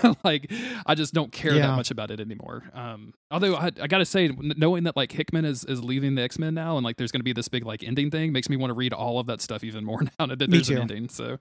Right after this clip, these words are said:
Speaker 2: Yeah. I, I, I told you I, I started to reread, and I, I fell off around the same place I did.
Speaker 1: Yeah,
Speaker 2: There's just
Speaker 1: you
Speaker 2: a, a
Speaker 1: did.
Speaker 2: place where it gets a little bit,
Speaker 1: <laughs>
Speaker 2: like, a little too much for me, and I,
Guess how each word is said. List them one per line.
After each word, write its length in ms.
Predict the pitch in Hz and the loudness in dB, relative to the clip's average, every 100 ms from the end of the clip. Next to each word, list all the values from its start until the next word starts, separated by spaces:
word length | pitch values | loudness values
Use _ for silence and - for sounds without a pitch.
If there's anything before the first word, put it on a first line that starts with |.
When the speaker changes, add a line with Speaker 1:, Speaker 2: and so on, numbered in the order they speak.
| - - | -12 -16
Speaker 2:
Yeah. 160 | - - - _ - - | -12 -14 -16 _ -20 2
I, 60 | 202 214 | 4 4
I, 120 | 202 196 - | 4 2 2
I 80 | 196 | 0
told 200 | 214 269 | 2 4
you 60 | 175 | 4
I, 140 | 151 - | 4 2
I 40 | 139 | 0
started 300 | - 170 147 | 4 4 4
to 60 | |
reread, 580 | 135 147 117 - 156 139 | 4 2 0 0 0 2
and 120 | 135 | 2
I, 160 | 135 131 | 2 2
I 80 | 143 | 0
fell 180 | - 151 | 4 6
off 180 | 147 139 | 6 4
around 160 | 139 131 | 0 2
the 60 | |
same 200 | 123 139 | 2 2
place 220 | 135 123 | 2 0
I 60 | 120 | 0
did. 180 | 127 131 | 0 6
Speaker 1:
Yeah, 120 | 190 | 6
Speaker 2:
There's 120 | 143 | 6
just 140 | 160 151 | 6 4
Speaker 1:
you 80 | 151 | 4
Speaker 2:
a, 40 | |
a 180 | 214 160 | 6 4
Speaker 1:
did. 20 | |
Speaker 2:
place 280 | - 151 143 | 6 4 6
where 140 | 156 | 4
it 60 | 135 | 6
gets 180 | 147 156 | 6 6
a 40 | |
little 200 | 151 156 | 6 6
bit, 200 | 143 - | 4 4
Speaker 1:
<laughs> 20 | |
Speaker 2:
like, 340 | 127 156 147 - | 6 6 6 2
a 420 | 220 220 214 208 196 | -2 -2 -2 0 4
little 180 | 202 190 | 4 6
too 180 | 196 | 4
much 200 | 147 143 | 4 4
for 120 | - 143 | 2 4
me, 220 | 135 135 | 4 4
and 100 | 139 | 4
I, 240 | 139 135 | 4 4